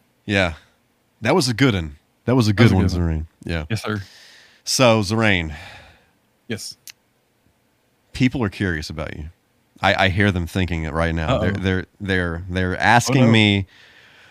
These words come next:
Speaker 1: "Where do I find Zareen in cyberspace land?" That was it. Where, where do they find you
Speaker 2: Mm-hmm.
Speaker 1: in cyberspace land, Zareen? What do they do?
Speaker 2: You,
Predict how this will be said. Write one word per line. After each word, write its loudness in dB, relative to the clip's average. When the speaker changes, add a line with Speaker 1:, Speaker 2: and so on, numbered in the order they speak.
Speaker 1:
"Where 8
do 8
I 8
find 6
Zareen 6
in 8
cyberspace 4
land?" -2
That 2
was -6
it. -8
Where, 0
where -2
do -2
they 0
find 0
you 0
Speaker 2:
Mm-hmm. 0
Speaker 1:
in 2
cyberspace -6
land, -8
Zareen? -12
What -2
do 2
they 0
do? -6
Speaker 2:
You, -2